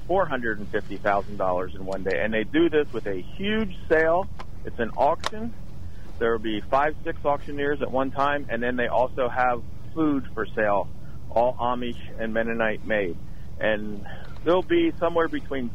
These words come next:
seven and nine thousand people there. It's quite a sight if you've never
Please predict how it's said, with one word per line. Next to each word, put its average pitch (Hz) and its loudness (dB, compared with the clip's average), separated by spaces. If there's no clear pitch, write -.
seven 143 2
and 110 -2
nine 123 2
thousand 117 0
people 92 -4
there. 82 -2
It's 107 2
quite 156 4
a 147 0
sight 123 2
if 104 -4
you've 113 -2
never 123 2